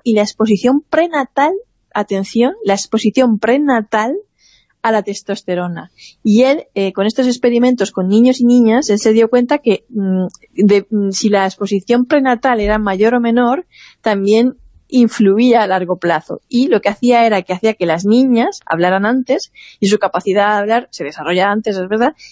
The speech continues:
y es por la testosterona, por los niveles de, por menor, menor niveles de, de exposición prenatal a la testosterona.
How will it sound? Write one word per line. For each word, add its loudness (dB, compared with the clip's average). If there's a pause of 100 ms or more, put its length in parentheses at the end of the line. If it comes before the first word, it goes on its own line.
y 0
es -4
por -2
la 0
testosterona, -2
por -2
los -2
niveles 0
de, 0
por -6
menor, 0
menor 0
niveles 2
de, 0
de 0
exposición -2
prenatal -2
a -2
la -4
testosterona. -2